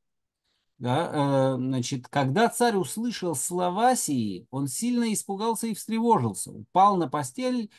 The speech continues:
и впал в изнеможение от печали, что не сбылось так, как он желал. Да, это описание, э, которое не обязательно, э, ну, как бы, мы не можем знать точно,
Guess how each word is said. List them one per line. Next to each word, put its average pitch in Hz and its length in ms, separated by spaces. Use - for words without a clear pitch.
и 143 80
впал 208 320
в 185 60
изнеможение 165 640
от 139 100
печали, 233 400
что - 240
не 170 100
сбылось 165 420
так, 190 200
как 170 160
он 170 120
желал. 147 380
Да, 220 120
это 185 480
описание, 208 680
э, 139 320
которое 143 480
не 147 160
обязательно, 147 1080
э, 120 760
ну, 113 80
как 104 160
бы, 104 220
мы 127 160
не 156 160
можем 151 340
знать 127 280
точно, 139 480